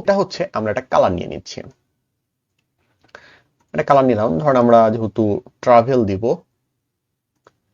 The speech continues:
এটা হচ্ছে আকাশের সাথে সমৃদ্ধ, সেজন্য আমরা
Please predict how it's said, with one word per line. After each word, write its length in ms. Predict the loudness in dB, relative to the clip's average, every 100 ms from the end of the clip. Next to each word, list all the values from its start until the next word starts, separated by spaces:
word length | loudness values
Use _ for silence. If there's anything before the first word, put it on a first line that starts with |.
| _ _ _ _ -12
এটা 120 | -6 -4
হচ্ছে 240 | -6 -4 -4 -2 -2
আকাশের 360 | -2 -2 2 2
সাথে 160 | 4 0 0
সমৃদ্ধ, 440 | 0 0 0 0 -2
সেজন্য 220 | -2 -4 -2
আমরা 140 | 0